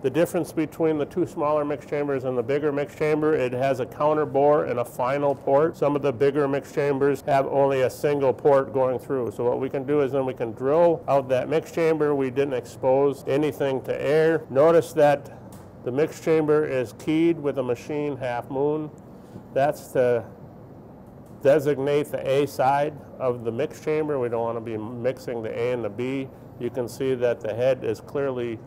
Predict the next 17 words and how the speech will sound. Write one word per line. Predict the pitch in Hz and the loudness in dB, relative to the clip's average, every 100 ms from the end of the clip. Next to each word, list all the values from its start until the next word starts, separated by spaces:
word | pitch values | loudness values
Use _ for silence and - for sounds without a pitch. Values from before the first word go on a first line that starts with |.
| - | -2
labeled | 123 117 110 101 - | -2 0 -4 -6 -6
A, | 123 135 135 135 - - - - - - - | -2 0 0 -4 -12 -20 -18 -18 -18 -14 -4
or | 120 | -2
in | 120 | 2
this | 123 120 | 2 0
case, | - 127 117 | -2 -4 -4
A | 135 120 | -4 -4
naught, | 120 120 131 135 | -4 -4 -6 -6
or | 113 | -4
what | 113 113 107 - - | -2 -4 -6 -16 -10
I | 117 | -6
call | 107 117 107 | -4 -2 -4
B. | 95 120 85 | -4 -6 -8
So | - 110 101 | -4 0 0
we | 95 104 | 0 -2
wanna | 113 117 | -2 -2
mix, | 104 120 143 - | -2 -4 -6 -12